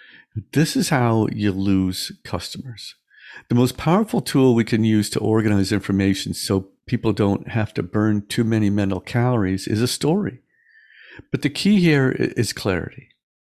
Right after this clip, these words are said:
Your customers will have questions. If you aren't answering those questions, they'll move on to somebody else. If the story isn't clear,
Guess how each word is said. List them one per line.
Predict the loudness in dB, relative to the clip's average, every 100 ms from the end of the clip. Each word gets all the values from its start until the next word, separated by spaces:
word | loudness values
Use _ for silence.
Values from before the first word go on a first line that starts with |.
| _ _ _ _ _ _ _ -4
Your | -2
customers | 0 -2 0 0 2
will | 2
have | 2 0
questions. | -4 -8 -8 -10 -16 -18 -20 _ _ _ _ _ -12 -10
If | -2
you | -2
aren't | 2 2 2
answering | 2 2 0 0 2
those | 2 0
questions, | -2 -4 -4 -4 -6 -4 -6 -10
they'll | -4 0
move | 2 2 2
on | 0 -2
to | -2
somebody | -4 -4 -4 -4 -4
else. | -6 -10 -18 -18 -20 -20 -20 -16 -8
If | -6
the | -4
story | -2 0 2 4
isn't | 2 2 0
clear, | -2 -6 -2 0 2 0 -2